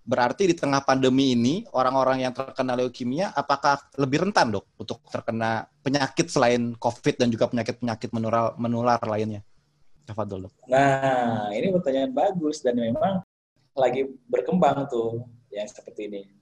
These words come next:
Speaker 2: Dan, tapi kita ketahui kan covid ini adalah penyakit yang baru, gitu ya.
Speaker 1: Yep.
Speaker 2: Kita secara,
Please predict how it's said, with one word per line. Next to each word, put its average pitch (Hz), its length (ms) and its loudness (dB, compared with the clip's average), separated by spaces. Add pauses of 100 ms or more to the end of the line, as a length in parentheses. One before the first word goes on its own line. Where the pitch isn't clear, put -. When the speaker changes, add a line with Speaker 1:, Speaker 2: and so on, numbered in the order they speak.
(160)
Speaker 2:
Dan, 117 240 -2
tapi - 240 0
kita - 160 0
ketahui 117 320 0
kan 123 240 -2
covid 117 320 -4
ini 139 160 -6
adalah 139 160 -6
penyakit 117 400 -10
yang 113 160 -2
baru, 90 240 -8 (400)
gitu 92 160 -12
ya. 92 160 -6
Speaker 1:
Yep. 107 200 -2 (520)
Speaker 2:
Kita 190 560 2
secara, 143 520 2